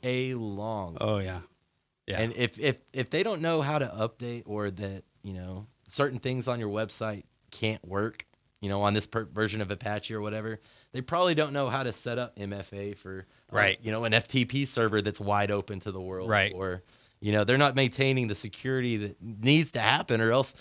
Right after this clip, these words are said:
Speaker 1: like you said, you know, you could lose your entire domain and not get it back.
Speaker 2: Well, yeah, so you've got, and you kinda mentioned it, we have the, the system that your website runs on, the,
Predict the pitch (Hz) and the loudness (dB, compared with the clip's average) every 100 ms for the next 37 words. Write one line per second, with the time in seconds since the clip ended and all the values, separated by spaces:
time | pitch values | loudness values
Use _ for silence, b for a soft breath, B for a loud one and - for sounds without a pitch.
0 | B B B _ 120 123 123 151 170 113 | B B B _ 0 0 0 0 2 2
1 | 113 110 127 113 107 123 123 113 120 120 | 0 0 -2 -2 0 0 -2 -2 -2 -2
2 | 123 123 113 135 127 98 101 107 113 104 | -2 -2 -2 -2 -4 -2 -2 -2 -4 -4
3 | 101 120 104 _ _ _ b b b 170 | -6 -6 -8 _ _ _ b b b 6
4 | 175 175 165 - 156 147 - 143 139 147 | 8 6 6 6 6 4 2 2 4 6
5 | 160 180 - _ _ _ _ _ - - | 6 6 0 _ _ _ _ _ -14 -4
6 | 127 123 113 151 110 135 165 101 98 120 | 0 0 4 4 6 4 4 2 2 -2
7 | _ _ - - - - _ - 117 151 | _ _ -16 -16 -14 -18 _ -6 0 4
8 | 170 143 131 123 113 - 107 - 185 - | 4 6 6 6 2 0 4 4 4 4
9 | 151 139 123 127 120 131 104 110 104 92 | 4 4 4 2 4 2 4 4 4 2
10 | 98 117 | 0 0